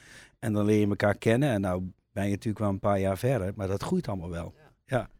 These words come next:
Speaker 2: En nou is er, eh, eh, van de afgelopen jaren, eh, is er dan dus blijkbaar ook iets ontstaan met een artiest waar je nu een single mee hebt.
Speaker 1: Ja, klopt, met Kraan. Ja, die, die Kraan kwam hier, eh, twee jaar geleden voor het eerst.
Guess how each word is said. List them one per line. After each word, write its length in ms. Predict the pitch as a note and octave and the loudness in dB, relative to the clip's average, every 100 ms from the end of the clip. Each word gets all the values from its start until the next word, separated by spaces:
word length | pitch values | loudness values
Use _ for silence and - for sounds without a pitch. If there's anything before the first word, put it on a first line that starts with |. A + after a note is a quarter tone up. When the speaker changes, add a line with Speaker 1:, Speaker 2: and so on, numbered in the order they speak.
| _ | _
Speaker 2:
En 260 | - E3+ E3+ | -10 -8 -8
nou 340 | D#3+ E3+ E3+ E3 | -4 0 2 2
is 160 | D#3+ | 2
er, 180 | D#3+ D3 | 2 2
eh, 580 | C#3+ D3 C#3+ C#3 B2+ C#3 | 2 2 4 2 0 -2
eh, 40 | B2+ | 0
van 140 | D3 | 0
de 60 | C#3 | 0
afgelopen 420 | C3+ C3+ A#2 C#3 | 0 2 2 4
jaren, 440 | F3+ G3+ A2 C#3 | 4 6 4 2
eh, 320 | - C3 B2 A#2+ | 0 -2 -2 -2
is 240 | F3 E3+ | -2 0
er 80 | C3+ | 2
dan 220 | A#2+ A2+ | 2 2
dus 300 | A2+ A2 - | 0 -2 -6
blijkbaar 340 | - B2 A2 D3+ | -2 0 4 4
ook 120 | A3 | 4
iets 140 | G3 | 2
ontstaan 500 | B2+ A#2 G#2+ G#2+ E3 | -2 0 0 0 0
met 180 | D3 D3+ | 0 0
een 60 | D3 | 0
artiest 320 | B2+ C3 A#2+ | -2 -4 -4
waar 160 | C#3+ C#3 | -2 0
je 120 | B2+ | 0
nu 260 | A#2+ C#3 - _ | 2 0 -2 _
een 240 | E3+ E3+ - _ | -4 -4 -4 _
single 300 | - D4 C#4+ E3 | -8 -4 -2 -2
mee 140 | G#2+ | -2
hebt. 140 | F2+ - _ _ _ | -6 -10 _ _ _
Speaker 1:
Ja, 240 | B3 E3+ | 8 8
klopt, 240 | F3+ A#3 A3 | 8 6 6
met 120 | F3+ | 4
Kraan. 400 | - A#3 F#3+ G#2 A#2 | 6 8 8 6 8
Ja, 180 | G3+ | 10
die, 240 | G3 G3+ F#3+ F#3 F3 | 10 10 8 6 2
die 100 | E3 | 0
Kraan 320 | - G#3 G#3 | 6 8 8
kwam 220 | F3+ F3 | 6 6
hier, 240 | E3+ E3+ D3+ | 8 8 8
eh, 40 | C#3+ | 8
twee 260 | C#3 E3 | 6 6
jaar 160 | D3+ B2 | 6 6
geleden 400 | D#3+ G#3 G#3+ F#3 | 2 -2 -4 -8
voor 180 | _ - | _ -8
het 100 | D#3 | -2
eerst. 300 | D#3 A#2 - | 0 -2 -6